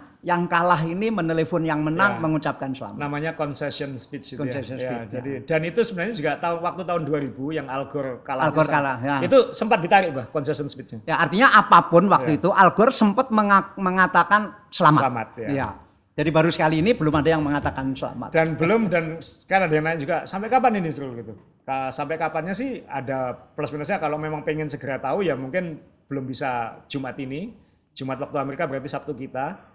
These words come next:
Speaker 2: Mungkin sudah keluar angkanya, tapi belum bisa di
Speaker 1: Umumkan.
Speaker 2: umum, maksudnya belum bisa diumumkan secara resmi.
Speaker 1: Resmi.
Speaker 2: Ya, karena
Speaker 1: Semua ini kan belum resmi.
Speaker 2: Belum,
Speaker 1: Resminya
Speaker 2: ya.
Speaker 1: kan nanti baru satu Desember.
Speaker 2: Ya,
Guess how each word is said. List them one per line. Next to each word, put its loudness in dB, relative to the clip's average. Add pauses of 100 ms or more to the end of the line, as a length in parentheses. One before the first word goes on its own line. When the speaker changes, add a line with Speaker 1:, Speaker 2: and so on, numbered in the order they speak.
(120)
Speaker 2:
Mungkin 0
sudah -2 (320)
keluar 2
angkanya, -2
tapi -2
belum -2
bisa -2
di -6 (400)
Speaker 1:
Umumkan. -8
Speaker 2:
umum, 0 (260)
maksudnya -4
belum -2
bisa -2
diumumkan -4
secara -4
resmi. -4
Speaker 1:
Resmi. 0
Speaker 2:
Ya, -12
karena 0 (840)
Speaker 1:
Semua 10
ini 10
kan 6
belum 4
resmi. 2
Speaker 2:
Belum, 0
Speaker 1:
Resminya 4
Speaker 2:
ya. -
Speaker 1:
kan 6
nanti 2
baru -2
satu -6
Desember. -10
Speaker 2:
Ya, -8